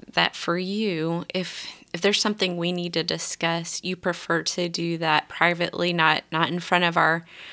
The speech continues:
our friends, but you, you would like to have a conversation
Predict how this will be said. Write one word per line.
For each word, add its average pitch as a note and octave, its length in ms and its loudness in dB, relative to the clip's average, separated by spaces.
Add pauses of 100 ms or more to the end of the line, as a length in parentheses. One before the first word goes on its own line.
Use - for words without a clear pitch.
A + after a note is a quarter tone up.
(200)
our D#3+ 140 2
friends, G3+ 720 0 (100)
but F#3 120 0
you, F#3 260 0
you G3+ 100 2
would G#3 120 8
like G3+ 160 4
to - 80 -6
have F#3+ 160 2
a F3 40 2
conversation E3+ 1000 0